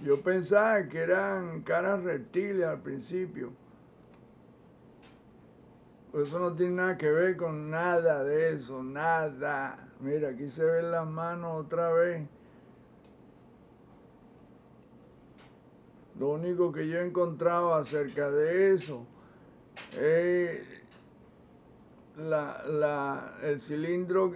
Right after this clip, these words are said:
la estatua de Enki que sostiene el cilindro que contiene las leyes divinas del universo. Mira, aquí está el, el pulgar. Como si está sujetando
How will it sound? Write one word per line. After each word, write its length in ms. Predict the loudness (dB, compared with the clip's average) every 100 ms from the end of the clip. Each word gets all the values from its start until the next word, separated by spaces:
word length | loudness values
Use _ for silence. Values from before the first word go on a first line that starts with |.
| -2
la 240 | 0 0
estatua 520 | 2 2 2 4 6
de 260 | 6 4 0
Enki 400 | -4 -6 -10 -10
que 220 | -6 -6
sostiene 840 | -8 -10 -10 -6 -4 -2 -2 -2 -4
el 80 |
cilindro 960 | -6 -6 -4 -4 -6 0 2 2 0 -2
que 200 | -6 -6
contiene 500 | -4 -6 -8 -8 -4
las 220 | -2 0
leyes 440 | 0 0 4 2 2
divinas 400 | -2 -4 -4 -6
del 120 | -6
universo. 640 | -6 -6 -4 -4 -6 -14 -20 -20 -20 -20 -20 -20 -20 -8
Mira, 220 | -4 -2
aquí 200 | -4 -6
está 280 | -6 -4 -2
el, 300 | 0 0 -2
el 160 | -4
pulgar. 680 | -4 -4 -2 -2 -2 -4 -8 -12 -20 -20 -20 -20 -20 -20 -20 -20 -20 -20 -20 -20 -20 -20 -20 -20 -20 -20 -20 -20 -20 -20 -20 -16
Como 240 | -6 -4 -4
si 100 | -6
está 300 | -6 -4 -4
sujetando 1000 | -2 0 0 -2 -4 -2 0 0 -2